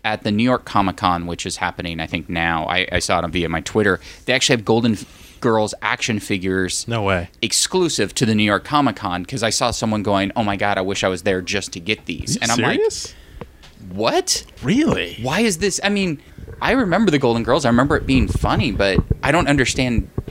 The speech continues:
Speaker 1: The resurgence of Golden Girls is an odd resurgence, you know?
Speaker 2: Yeah, action <laughs> figures.
Speaker 1: Yeah,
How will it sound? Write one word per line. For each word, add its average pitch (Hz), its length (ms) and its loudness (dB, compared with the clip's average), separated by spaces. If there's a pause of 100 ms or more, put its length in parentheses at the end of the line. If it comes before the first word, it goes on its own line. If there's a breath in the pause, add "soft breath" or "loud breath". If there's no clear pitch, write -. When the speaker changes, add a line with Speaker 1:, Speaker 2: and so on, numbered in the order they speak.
(160)
Speaker 1:
The 135 100 4
resurgence 156 400 4
of 131 80 2
Golden 113 300 2
Girls 92 260 -2
is 98 140 -4
an 82 120 -2 (120)
odd 92 260 2
resurgence, - 880 -4 (440)
you 104 180 0
know? 80 340 -2 (200)
Speaker 2:
Yeah, 113 400 0
action 131 460 -2
<laughs> - 80 -16
figures. - 680 -2
Speaker 1:
Yeah, 156 280 2